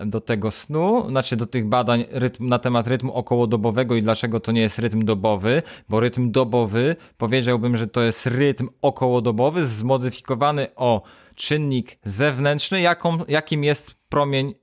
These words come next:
światła niebieskiego pochodzący ze słońca. Myślę, że to jest dość jasno zwizualizowane, tak? Bo wtedy to słońce informuje nas,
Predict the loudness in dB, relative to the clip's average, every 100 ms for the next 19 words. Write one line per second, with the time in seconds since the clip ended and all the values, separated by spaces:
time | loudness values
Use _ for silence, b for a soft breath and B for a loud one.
0 | _ -4 -2 0 0 2 0 -2 -2 -2
1 | 0 0 0 0 0 0 -2 -2 -4 -6
2 | -10 -16 -18 b b b b -4 -2 0
3 | 0 2 2 2 0 -2 -2 -6 0 0
4 | 0 0 2 4 2 -2 -4 0 2 2
5 | 2 2 0 -2 -4 -4 -6 B B B
6 | B -10 -4 -2 -2 -2 0 0 2 2
7 | 2 0 -4 -10 -4 -2 0 2 4 4
8 | 4 4 2 -4 -8 -12